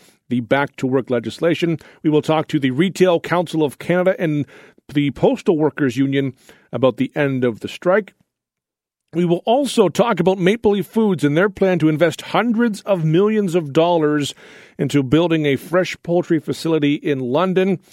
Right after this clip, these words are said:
The only problem is it comes at the expense of some other Maple Leaf plants in the province, including one in Saint Mary's. We will talk to Mayor Matt Brown about the investment, as well as Jerry McCartney from the London Chamber of Commerce.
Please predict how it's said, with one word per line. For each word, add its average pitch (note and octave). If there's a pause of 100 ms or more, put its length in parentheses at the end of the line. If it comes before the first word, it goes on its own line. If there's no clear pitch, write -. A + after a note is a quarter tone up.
(180)
The C#3+
only B2+
problem G3+ (420)
is C3+
it C#3+
comes D#3
at E3
the E3
expense D#3
of D3
some C#3
other F3+
Maple E3+
Leaf D3
plants F3+
in D3+
the D3
province, C3+
including D3+
one C3 (420)
in A#2+
Saint A2+
Mary's. B2 (260)
We D3+
will C#3+
talk D#3+
to G#3+
Mayor F#3
Matt D#3
Brown F3+
about G#3+
the A3
investment, G3
as D#3
well F3
as C#3+
Jerry D#3+
McCartney G#3+
from D#3
the D3
London E3
Chamber C#3+
of A#2
Commerce. E3+